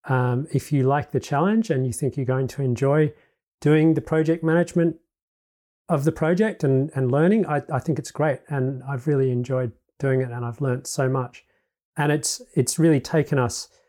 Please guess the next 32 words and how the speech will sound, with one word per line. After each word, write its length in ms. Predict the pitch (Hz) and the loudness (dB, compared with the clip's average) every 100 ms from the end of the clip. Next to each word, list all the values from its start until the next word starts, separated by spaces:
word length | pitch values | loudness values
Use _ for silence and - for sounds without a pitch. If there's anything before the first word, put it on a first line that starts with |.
| _ _ _ | _ _ _
uh, 380 | 135 131 127 131 | -2 0 0 -2
from 680 | - - 143 135 131 127 110 - _ _ | -6 -4 0 2 2 0 -2 -8 _ _
doing 220 | - 147 139 | 2 4 4
a 40 | |
lot 160 | 135 147 | 4 2
of 100 | - | 0
things 340 | 156 143 127 | 0 0 0
ourselves 600 | 135 113 - 175 180 - | 0 0 2 2 0 0
with 120 | 147 | 2
our 240 | 131 127 139 | 2 2 0
own 100 | 127 | 0
hands 500 | 135 156 196 185 - _ _ _ _ | 0 2 2 -2 -12 _ _ _ _
to 580 | - 143 139 135 135 170 - | 0 4 4 2 2 -2 0
now 600 | 139 139 139 139 135 123 | 0 2 2 0 -2 -4
stepping 400 | - 165 - 135 | -2 -2 0 0
back 240 | 147 127 | -2 -2
a 40 | 143 | 0
little 180 | 135 | 0
bit 300 | 120 127 147 - | 2 0 -2 -6
and 140 | 127 | -2
letting 260 | 123 127 127 | 0 0 0
our 140 | 123 | -2
team 320 | 120 - 135 123 | -4 -2 0 0
do 160 | 123 | -2
it. 100 | 110 120 | -4 -6
And, 260 | 127 113 110 _ _ _ _ _ _ _ _ - | -6 -6 -8 _ _ _ _ _ _ _ _ -2
you 100 | 139 | 0
know, 180 | 131 131 | 0 -4
Natalie 540 | 185 185 180 143 143 | -14 -6 -2 0 2
and 80 | 131 | 2
I 120 | 131 | 0
have, 280 | 131 120 - | -2 -4 -12